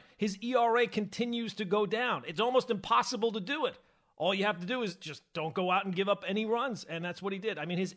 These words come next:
E R A plus is almost seven hundred. Pedro Martinez holds the record for the, for the best E R A plus in a season. In two thousand, the league E R A,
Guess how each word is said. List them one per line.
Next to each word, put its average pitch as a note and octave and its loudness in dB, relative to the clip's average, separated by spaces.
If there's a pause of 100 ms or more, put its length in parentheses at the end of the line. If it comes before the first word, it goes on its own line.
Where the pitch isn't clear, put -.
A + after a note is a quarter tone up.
E G#3+ 2
R G#3+ 6
A G#3 -2
plus G3 -2
is E3 -6
almost F3+ -2
seven E3 -4
hundred. C3 -8 (380)
Pedro C4 0
Martinez A#3 -2 (300)
holds G#3+ 2
the F#3 -2
record F3 -2
for E3 -6
the, D3+ -6 (160)
for E3 -4
the D3 -8
best E3 -6
E F3 -2
R D#3 -2
A D#3 -6
plus E3 -4
in D3+ -8
a C3 -10
season. F#3+ -6 (720)
In D3 -8
two G3+ -4
thousand, E3+ -2
the C#3+ -6
league D#3+ -8
E E3+ -2
R D3+ -2
A, E3+ -4